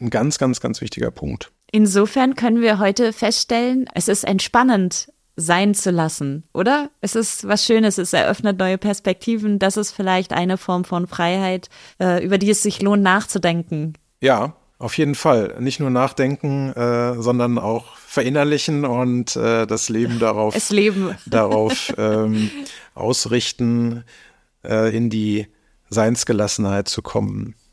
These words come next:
Speaker 2: Ich danke dir sehr, Dag, für dieses Gespräch. Da sind so viele tolle Inputs drin gewesen, ähm, über die ich auch nachdenken kann, dass ich denke, es war bestimmt auch eine sehr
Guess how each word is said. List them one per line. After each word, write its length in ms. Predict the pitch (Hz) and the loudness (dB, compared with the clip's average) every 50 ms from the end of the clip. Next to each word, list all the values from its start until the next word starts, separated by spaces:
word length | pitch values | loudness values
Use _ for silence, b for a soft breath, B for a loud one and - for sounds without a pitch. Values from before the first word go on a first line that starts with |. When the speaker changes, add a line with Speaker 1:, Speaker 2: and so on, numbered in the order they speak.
| _ _ _ | _ _ _
Speaker 2:
Ich 180 | - - - | -12 -12 -4
danke 320 | - 190 190 220 233 233 226 | 0 0 0 2 0 0 -2
dir 200 | - 185 190 190 | 0 0 0 0
sehr, 300 | 180 - 180 185 196 190 | 0 0 2 2 2 2
Dag, 240 | 190 190 190 - - | 2 0 0 -2 -4
für 140 | - 208 | -6 -4
dieses 340 | 175 180 175 175 175 - - | -4 -4 -4 -6 -6 -6 -6
Gespräch. 520 | - 175 - - - - 170 185 220 - - | -8 -8 -8 -6 -2 0 2 2 2 0 0
Da 100 | 196 180 | -2 -2
sind 180 | 165 190 185 | 0 -2 0
so 160 | 165 196 214 | 0 0 0
viele 260 | 220 - 233 196 196 196 | 0 0 0 0 0 0
tolle 280 | - 208 185 185 180 | 0 -2 0 0 0
Inputs 420 | - 196 220 240 - 254 196 - - | 2 2 0 2 2 2 0 0 -4
drin 220 | - 220 202 202 | -2 0 0 0
gewesen, 800 | 185 190 175 185 190 190 190 180 196 190 185 190 185 190 - - | 0 0 -2 -2 -2 -2 0 0 0 0 2 2 0 0 -2 -4
ähm, 220 | - 180 175 175 - | -4 -4 -4 -4 -4
über 200 | - 156 180 175 | -2 -2 -2 -2
die 100 | 170 180 | -2 -4
ich 140 | - - - | -6 -2 0
auch 260 | 180 269 294 - - | 2 2 0 0 0
nachdenken 760 | 214 196 190 196 - - - 180 175 180 165 - 180 170 170 | 0 2 2 0 -2 -4 -4 -2 -2 -2 -4 -4 -6 -6 -4
kann, 400 | - 180 170 170 175 170 170 170 B B B B B B B B B B B - | -4 -4 -2 -2 -2 -2 -4 -6 B B B B B B B B B B B -2
dass 200 | 170 165 - - | -2 0 0 -2
ich 200 | - 175 - - | -4 -4 -2 0
denke, 460 | 185 175 190 - 185 185 160 95 - | 2 2 2 4 4 2 2 2 0
es 300 | - 185 170 - 180 180 | -2 -4 -4 -6 -6 0
war 160 | 170 175 175 | 0 0 2
bestimmt 380 | 185 185 - - 190 190 190 202 | 2 -2 -2 0 0 0 0 0
auch 220 | 165 175 - - | -2 -2 -2 -2
eine 180 | 190 175 170 170 | -2 -2 -2 -4
sehr 460 | 170 - 170 170 170 170 175 175 | -4 -2 -2 0 0 0 -2 -4